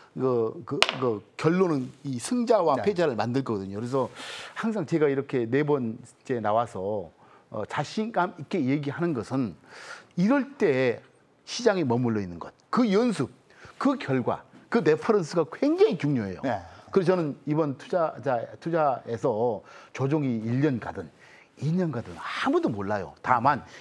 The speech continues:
Speaker 1: 이번 조정은 좀 길 것 같다. 왜?
Speaker 2: 네.
Speaker 1: 에, 비정상이, 이 엄청난 십삼 년의 유동성 확장기가 정상화되는 과정이 그렇게 쉽게 끝나지는
Speaker 2: 네.
Speaker 1: 않을 것이다.
Speaker 2: 네.
Speaker 1: 그래서 이 부분이 상단을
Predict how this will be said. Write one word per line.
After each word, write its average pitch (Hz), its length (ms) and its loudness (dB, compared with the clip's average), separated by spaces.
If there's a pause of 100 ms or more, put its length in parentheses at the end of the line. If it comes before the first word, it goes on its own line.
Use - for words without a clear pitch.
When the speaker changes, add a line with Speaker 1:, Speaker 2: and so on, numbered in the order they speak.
(120)
Speaker 1:
이번 139 280 2
조정은 127 300 -2
좀 - 160 -4 (100)
길 190 220 -4
것 - 180 0
같다. - 400 -14
왜? 117 180 2
Speaker 2:
네. 104 60 -2 (720)
Speaker 1:
에, 123 420 2
비정상이, 151 640 0
이 139 380 -2
엄청난 143 440 0
십삼 185 400 -6
년의 151 220 0
유동성 131 520 -2 (100)
확장기가 135 880 -2 (400)
정상화되는 147 680 0
과정이 107 340 -6
그렇게 131 260 -4
쉽게 - 340 -8
끝나지는 240 340 -2
Speaker 2:
네. - 60 0
Speaker 1:
않을 131 180 -2
것이다. 117 340 -4
Speaker 2:
네. 104 80 -14 (240)
Speaker 1:
그래서 170 260 0
이 160 160 2
부분이 180 440 2
상단을 180 680 2